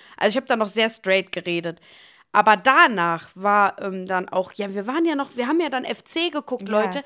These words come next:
Speaker 1: hatten dann reservierten Tisch, weil der, ähm, Olaf das gemacht hat,
Speaker 2: Ja.
Speaker 1: hier der,
Speaker 2: Ja.
Speaker 1: was weiß ich, der Chef.
Speaker 2: Der Geschäftsführer vom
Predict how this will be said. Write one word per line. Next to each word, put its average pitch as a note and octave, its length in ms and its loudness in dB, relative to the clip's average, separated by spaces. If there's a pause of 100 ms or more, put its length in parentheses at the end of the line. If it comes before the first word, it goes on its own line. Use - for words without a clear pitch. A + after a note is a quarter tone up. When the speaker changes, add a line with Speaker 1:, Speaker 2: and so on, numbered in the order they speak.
(140)
Speaker 1:
hatten D#4 300 -2
dann B3+ 160 2
reservierten A#3 640 -4
Tisch, E4 340 -4
weil G#3+ 140 -2
der, G#3 320 0
ähm, G3+ 460 -4
Olaf G3+ 300 0
das - 200 -8
gemacht F#3+ 400 -6
hat, A#3 120 -2
Speaker 2:
Ja. F3+ 100 -2
Speaker 1:
hier E3 120 0
der, F3+ 360 -2 (360)
Speaker 2:
Ja. E3+ 280 -8
Speaker 1:
was F#3+ 140 -8
weiß G3 200 -8
ich, - 160 -14
der F#3+ 100 -6
Chef. G#3+ 300 -4 (580)
Speaker 2:
Der F#3+ 80 -10
Geschäftsführer F#3+ 680 -8
vom D#3+ 380 -14